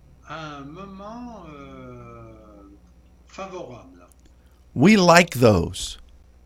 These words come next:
Speaker 1: On aime cela.
Speaker 2: We like it when God is just very apparent.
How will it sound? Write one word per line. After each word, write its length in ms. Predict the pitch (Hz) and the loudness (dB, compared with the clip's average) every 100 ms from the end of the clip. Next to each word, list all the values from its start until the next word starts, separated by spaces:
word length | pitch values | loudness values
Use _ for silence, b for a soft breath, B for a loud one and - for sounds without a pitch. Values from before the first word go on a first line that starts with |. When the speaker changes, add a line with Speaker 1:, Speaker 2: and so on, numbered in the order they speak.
| _ _ 143 | _ _ -20
Speaker 1:
On 260 | 143 151 | -20 -18
aime 260 | 190 202 156 | -16 -18 -20
cela. 400 | - - - _ _ _ _ | -20 -20 -20 _ _ _ _
Speaker 2:
We 180 | 120 190 | 4 6
like 360 | 190 185 185 180 | 8 10 8 8
it 180 | 165 - | 4 4
when 320 | 123 127 104 | 2 2 2
God 380 | 92 160 170 131 | 6 8 10 8
is 300 | 120 101 - | 6 2 0
just 400 | 135 120 - - _ _ _ _ _ _ _ _ _ _ _ _ _ _ - - | 2 2 0 -6 _ _ _ _ _ _ _ _ _ _ _ _ _ _ -4 0
very 400 | 104 202 190 170 | 8 10 12 10
apparent. 800 | 156 - 190 180 131 90 - | 6 4 6 8 8 4 -8